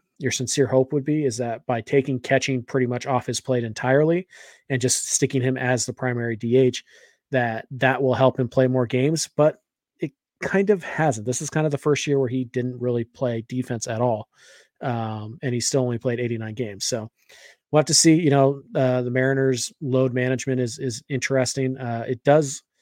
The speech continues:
I, I personally would treat Garver as if he is the third catcher. Like, you're not,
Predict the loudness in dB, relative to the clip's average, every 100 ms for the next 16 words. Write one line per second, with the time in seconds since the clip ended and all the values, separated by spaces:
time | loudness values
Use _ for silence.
0 | _ _ 2 2 4 4 4 0 0 0
1 | -2 -2 0 -2 -2 -4 -2 -2 -2 -6
2 | -4 -6 -6 -6 -6 -6 -8 -4 -4 -4
3 | -10 -12 -12 -10 -4 -4 0 2 2 2
4 | 2 0